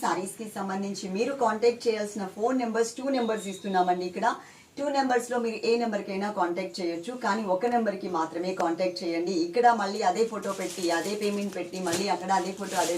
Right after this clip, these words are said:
పేమెంట్ పెట్టకండి. ఎందుకంటే మా వాళ్ళు కొంచెం కన్ఫ్యూజ్ అవుతున్నారు. మీరేంటంటే వీళ్ళు చూడలేదు కదా, మళ్ళీ చూడకపోతే మిస్ అవుతుందేమో అనే భయంతో మీరు రెండు చోట్ల పెడుతున్నారు. కానీ మీరు ఒక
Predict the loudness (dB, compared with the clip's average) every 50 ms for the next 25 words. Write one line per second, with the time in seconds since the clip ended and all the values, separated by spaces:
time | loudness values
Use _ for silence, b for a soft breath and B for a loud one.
0 | -2 -2 0 0 0 0 0 0 -2 -2 -2 -4 -4 -4 -2 -4 -4 -6 B B
1 | B B B B B 0 2 2 4 4 2 2 0 0 0 0 2 2 4 4
2 | 4 4 4 2 2 2 0 -2 -2 -4 -6 -4 -2 -2 -2 -2 -2 -4 -4 0
3 | 0 0 0 0 -2 -2 -2 0 0 2 2 4 4 6 6 4 4 4 2 0
4 | 0 0 -2 0 0 0 0 0 -2 -2 -2 2 4 4 4 4 2 0 0 0
5 | 0 0 0 0 0 -2 -4 -6 B B B B B B 0 4 6 6 6 6
6 | 4 0 2 4 4 4 4 2 -2 0 2 2 2 2 2 0 0 0 -2 -2
7 | -2 0 2 2 2 2 2 4 4 4 4 4 2 4 4 4 4 2 0 0
8 | 0 0 0 0 -2 -2 -2 -2 -2 -2 -2 -2 -4 -2 -2 0 2 2 2 2
9 | 2 0 -2 0 0 -2 -2 -2 0 2 2 2 2